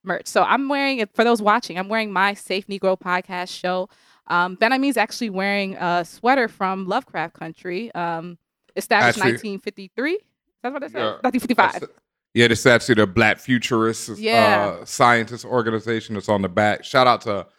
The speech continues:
Speaker 2: Black Market Vintage who made
Speaker 1: Yeah.
Speaker 2: this sweatshirt. Support them.
Speaker 1: Black-owned
Speaker 2: Buy,
Speaker 1: company.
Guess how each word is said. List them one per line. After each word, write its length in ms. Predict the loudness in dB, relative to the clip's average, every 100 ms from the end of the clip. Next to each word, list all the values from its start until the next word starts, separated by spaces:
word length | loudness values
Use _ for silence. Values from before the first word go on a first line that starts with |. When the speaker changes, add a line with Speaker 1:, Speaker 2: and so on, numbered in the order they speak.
| _ _ 0
Speaker 2:
Black 320 | 4 4 2
Market 380 | 0 0 -2 -8
Vintage 520 | 0 0 0 -4 -2
who 100 | 0
made 160 | 2 2
Speaker 1:
Yeah. 220 | 2 -2
Speaker 2:
this 360 | -6 -6 -8 0
sweatshirt. 560 | 0 0 -2 -2 -2 -6 _ -16
Support 440 | -10 2 2 4
them. 80 | 2
Speaker 1:
Black-owned 140 | 4
Speaker 2:
Buy, 80 | 4
Speaker 1:
company. 400 | 2 0 -10 -16